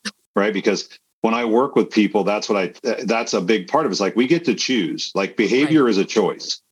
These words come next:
Speaker 2: Right.
Speaker 1: And so no matter who we, who we're comfortable, 'cause I don't, I don't believe personality is hardwired. So
Speaker 2: Right.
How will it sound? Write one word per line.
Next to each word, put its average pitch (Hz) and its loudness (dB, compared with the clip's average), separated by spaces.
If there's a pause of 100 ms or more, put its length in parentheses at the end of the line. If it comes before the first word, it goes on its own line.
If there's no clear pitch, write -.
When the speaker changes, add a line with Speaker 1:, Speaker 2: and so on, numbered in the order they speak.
(120)
Speaker 2:
Right. 214 -2 (140)
Speaker 1:
And 202 0
so 104 0 (240)
no 135 6
matter 151 2
who 131 4
we, 107 4
who 139 6
we're 117 2
comfortable, 127 0
'cause - -4
I 156 -2
don't, - -6
I 120 0
don't 143 -4
believe 120 2
personality 101 -2
is 82 -6
hardwired. 67 -4 (300)
So 113 0
Speaker 2:
Right. 95 -4